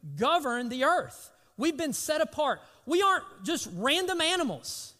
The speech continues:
in a random story that, that some big bang put it all together.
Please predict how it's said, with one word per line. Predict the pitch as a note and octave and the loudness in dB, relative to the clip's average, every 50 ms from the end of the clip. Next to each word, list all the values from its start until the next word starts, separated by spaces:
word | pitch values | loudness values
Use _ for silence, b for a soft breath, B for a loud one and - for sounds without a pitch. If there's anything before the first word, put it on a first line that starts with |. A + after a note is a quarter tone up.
| _ _ | _ _
in | - D4 D4+ | -2 0 2
a | C#4+ | 2
random | A#3 A3+ A3 G#3+ A#3+ C4+ D#4+ F4+ F#4 F4 F4+ E4 D4 | 2 0 -2 -2 0 0 0 2 0 0 -2 -2 -4
story | - - - - - E4+ F4 F4+ C#4+ B3 B3 A#3 | -4 -6 -6 -2 0 2 4 4 4 4 2 0
that, | F3+ A#3+ B3 - B B B B B | 0 -2 -2 -4 B B B B B
that | C#4 C#4 C#4+ - | 2 2 2 2
some | - D#4 D#4+ D4+ | 0 0 0 0
big | A#3 D#4 D#4 A3+ F#3 | 0 -2 -4 -4 -2
bang | D#3 D4 F4 F#4 E4+ C4+ A3+ E3 D3 - _ _ _ _ - - | -2 0 0 0 -2 -2 -4 -6 -8 -10 _ _ _ _ -12 -6
put | - D4 D#4 | -4 -2 0
it | |
all | E4 D#4+ D#4+ | 2 2 2
together. | D4+ - E4 A#3 | 2 2 0 0